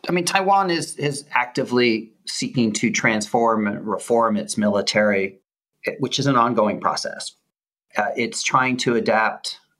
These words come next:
uh, adopt a asymmetric strategy,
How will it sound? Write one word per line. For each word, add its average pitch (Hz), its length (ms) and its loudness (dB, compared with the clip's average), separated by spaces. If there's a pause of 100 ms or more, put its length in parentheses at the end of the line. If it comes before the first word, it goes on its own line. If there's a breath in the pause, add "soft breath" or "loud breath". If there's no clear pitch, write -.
(140)
uh, 87 200 0
adopt - 680 0 (120)
a 98 400 0 (560)
asymmetric 139 540 0
strategy, 110 760 0